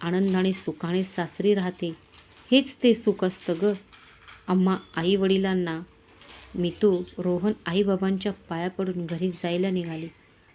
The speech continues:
"रोहन, आमची लाडकी जरा हट्टी आहे, मितूला, मितू, तिला सांभाळून घे." "हो आई, अजिबात काळजी नका करू"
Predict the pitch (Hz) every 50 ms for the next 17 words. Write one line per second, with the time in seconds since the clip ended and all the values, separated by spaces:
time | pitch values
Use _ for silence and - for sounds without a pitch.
0 | _ _ _ _ - 170 170 170 175 208 208 196 180 185 185 - - - _ _
1 | - 180 180 190 185 - 233 214 196 180 170 165 180 - - 226 196 190 202 202
2 | 214 185 180 180 170 - - - 208 214 214 185 180 175 175 - _ _ _ -
3 | - _ _ _ _ _ _ - 170 165 160 - - 202 190 175 160 165 175 -
4 | _ _ _ _ _ _ _ _ _ - _ _ _ _ - _ _ _ - 165
5 | 180 180 175 - - 196 190 196 - - - 190 190 202 202 - 190 175 170 170
6 | 170 175 190 208 214 202 180 170 175 - - - - - - - - - - _
7 | _ _ - _ _ _ _ - - 226 240 226 202 185 196 214 208 - - -
8 | - 180 156 180 - 226 226 226 - - - 170 170 170 165 196 220 220 226 220
9 | 240 233 226 202 175 180